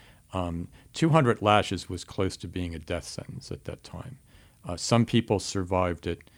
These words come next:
uh, many did not. It wasn't a particularly unusual punishment. If you read accounts of the British Royal Navy at the time, uh, serious crimes in the Royal Navy often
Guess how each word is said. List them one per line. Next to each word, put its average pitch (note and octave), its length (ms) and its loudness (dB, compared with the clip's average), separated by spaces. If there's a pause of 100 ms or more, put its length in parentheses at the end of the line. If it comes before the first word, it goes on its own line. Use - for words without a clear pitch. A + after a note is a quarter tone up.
(260)
uh, F2+ 160 -2
many F#2+ 380 0
did E2+ 240 -8
not. F2+ 380 -6 (460)
It G#2 200 0
wasn't G#2+ 680 4
a G2 120 -4
particularly G2+ 580 0
unusual G#2+ 580 4
punishment. F2 600 -6
If F#2 120 -10
you F#2 180 -2
read F#2 580 0
accounts F#2 500 -4
of F2 200 -8
the - 60 -8
British F2+ 360 -4
Royal F2 220 -2
Navy G2 420 0
at E2+ 100 -12
the - 80 -10
time, E2 480 -8 (420)
uh, E2+ 500 -6 (200)
serious G2+ 460 2
crimes F#2 380 -2
in F#2 60 -2
the F2+ 60 -4
Royal F2 260 -4
Navy F#2 380 0
often F2 800 -6